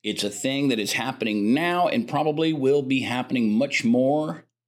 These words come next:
as we move into the future. Biden, he might be out soon. We're gonna talk about that. Ron DeSantis wants Ilhan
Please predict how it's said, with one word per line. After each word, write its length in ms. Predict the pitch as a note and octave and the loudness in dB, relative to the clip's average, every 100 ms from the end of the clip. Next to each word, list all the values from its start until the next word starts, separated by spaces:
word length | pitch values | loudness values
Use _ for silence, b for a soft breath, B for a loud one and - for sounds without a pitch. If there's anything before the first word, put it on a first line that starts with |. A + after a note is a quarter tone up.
| - | -14
as 160 | A2 G2 | -10 -6
we 80 | |
move 240 | F#2 G#2 A2+ | -2 -2 -2
into 160 | G#2 | -4
the 80 | G#2 | -6
future. 320 | G2 G2+ G#2 | -4 -4 -6
Biden, 680 | F2 - C3+ G3 A#2 A#2+ C3+ B B B B _ _ _ - | -8 -4 -2 0 2 2 0 B B B B _ _ _ -8
he 160 | C3+ | -4
might 180 | G#3+ A#3+ | 0 0
be 100 | G#3+ | 0
out 200 | A3 B3 | 0 0
soon. 400 | - D#3+ D3+ C#3+ | 0 0 2 2
We're 100 | D3 | 0
gonna 140 | F#3 | -2
talk 200 | E3 F3 | 0 -2
about 220 | D#3+ C#3 A#2+ | 0 -2 -2
that. 180 | B2 | -2
Ron 280 | B2 D3+ F3+ | 0 0 0
DeSantis 600 | C#3+ - D3 D#3 D#3+ D#3 | 0 -2 0 -2 -2 -2
wants 300 | C#3 D3 C#3 | 0 0 0
Ilhan 480 | - C#3 D3+ D3 D3 | -2 0 2 2 0